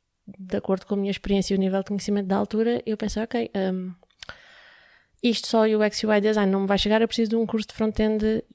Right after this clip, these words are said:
developer." E assim foi, portanto, tudo nesse ano fiquei louca, porque <laughs> nos primeiros meses do ano eu decidi que ia participar em quatro competições, fazer o curso e continuar a ter um trabalho, e continuo aqui, portanto acho que até correu bem. <laughs>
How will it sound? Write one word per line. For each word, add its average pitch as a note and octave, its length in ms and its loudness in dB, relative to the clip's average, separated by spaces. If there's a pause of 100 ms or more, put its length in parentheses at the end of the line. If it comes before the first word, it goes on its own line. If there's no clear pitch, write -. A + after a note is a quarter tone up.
(240)
developer." G3+ 560 4 (100)
E A3 160 2
assim G3 220 0
foi, G3+ 320 2
portanto, F#3+ 560 0
tudo G3 120 2
nesse G3 260 0
ano F#3+ 120 2
fiquei G3+ 280 0
louca, B3 320 4
porque B3 320 -2
<laughs> - 1700 -8
nos A3 120 4
primeiros G#3+ 360 4
meses G#3+ 340 2
do G#3 160 0
ano G3 420 4
eu G#3 140 2
decidi G#3 320 0
que G3 140 -4
ia F#3+ 60 0
participar G3 420 0
em G3 60 -2
quatro G3 280 0
competições, G3+ 720 0
fazer G3 260 2
o G3+ 60 0
curso G3 420 0
e - 80 -10
continuar F#3+ 400 -2
a F#3+ 60 -2
ter F#3+ 160 0
um G3+ 80 2
trabalho, A#3 440 6 (600)
e F#3+ 60 -6
continuo F#3+ 400 0
aqui, B3+ 240 0
portanto A3+ 280 -2
acho G#3 120 2
que - 80 2
até G#3 140 6
correu G#3 260 2
bem. C4 200 6
<laughs> - 80 -6